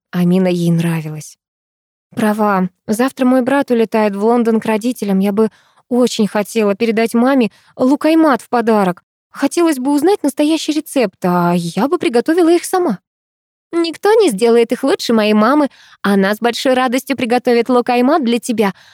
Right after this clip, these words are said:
во сколько улетает твой брат". Вирджиния продиктовала Амине время вылета. Она подавила в себе желание задать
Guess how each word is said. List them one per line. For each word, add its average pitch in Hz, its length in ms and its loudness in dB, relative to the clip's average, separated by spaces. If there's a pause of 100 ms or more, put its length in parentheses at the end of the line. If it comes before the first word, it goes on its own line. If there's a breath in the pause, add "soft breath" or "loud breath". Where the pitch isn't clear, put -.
(140 soft breath)
во 311 140 0
сколько 254 340 0
улетает 269 500 2
твой 285 220 0
брат". 254 280 -2 (840)
Вирджиния 185 520 0
продиктовала 185 640 -4
Амине 175 280 0
время 170 300 -2
вылета. 247 440 -6 (280)
Она 170 400 -2 (420 soft breath)
подавила 196 460 0
в - 60 -12
себе 170 200 -6
желание 180 420 0
задать 190 300 -2